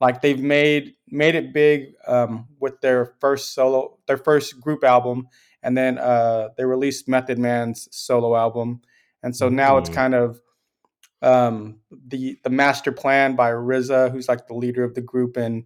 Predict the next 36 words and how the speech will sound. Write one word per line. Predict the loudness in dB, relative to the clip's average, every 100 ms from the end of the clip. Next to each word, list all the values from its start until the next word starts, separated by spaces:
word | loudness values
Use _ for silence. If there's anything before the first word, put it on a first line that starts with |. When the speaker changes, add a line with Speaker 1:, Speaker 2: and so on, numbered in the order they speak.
| _ -10
Speaker 1:
the |
producer. | -6 -4 -2 -2 -2 -2 -2 -4 _ _ _ _ _
And | -4 -2 0 -2 -8
we, | -16 -20 _ _ _ _ _ _ _
you | -14
just | -10 -4
kinda | 0 0
see | 0 0 0
it | 0
play | 0 2 6
out | 6 6
of, | 4 2
like, | 2 0 -2
the | -4
dynamics | 0 2 2 2 2 0 -4 -8 -6
of | -4
the | -4
group | -2 -2 -2 -4
and | -6 -6 -10 _ _ _
how | 0 0
each | -4 -6
of | -4
them | -4
kinda | -2 -4 2
got | 2 2
their | 0 2
ideas | 2 -2 -2 0 0 -4
for | -4 -4
their | -2 -6 -8 _ _ _ _ -6
individual | -4 0 0 2 2
albums | 4 4 4 -2 -2
and, | -4
like, | -6 -8
the | -14
business | -2 -2 0 -4 -4
side, | 0 2 4 2 0